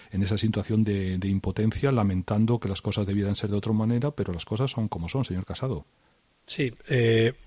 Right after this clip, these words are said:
Speaker 2: tengo que decir que a la pregunta que me hacían, si me preocupaba a mí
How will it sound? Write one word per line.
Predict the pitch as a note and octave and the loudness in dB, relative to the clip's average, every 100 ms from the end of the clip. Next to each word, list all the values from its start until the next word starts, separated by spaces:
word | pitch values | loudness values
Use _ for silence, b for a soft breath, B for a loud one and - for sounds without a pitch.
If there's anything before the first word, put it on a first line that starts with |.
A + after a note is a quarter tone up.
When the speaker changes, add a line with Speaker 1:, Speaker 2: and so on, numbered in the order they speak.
| - - - - - | -20 -18 -18 -12 2
Speaker 2:
tengo | D#3 | 4
que | D3+ D3 | 6 4
decir | A#2+ - D3 | 4 2 2
que | D3+ A#2 G#2+ - | 4 2 0 -4
a | A#2+ | 0
la | A#2 | 2
pregunta | A2 A#2 C3+ C3+ | 4 4 6 6
que | C3 | 4
me | C3 | 4
hacían, | B2 D3 C3+ | 4 4 4
si | A2 | 4
me | A#2+ A2 | 2 2
preocupaba | A2+ A#2 B2 C3+ - | 0 2 4 4 2
a | B2 | 2
mí | C3+ B2 | 4 2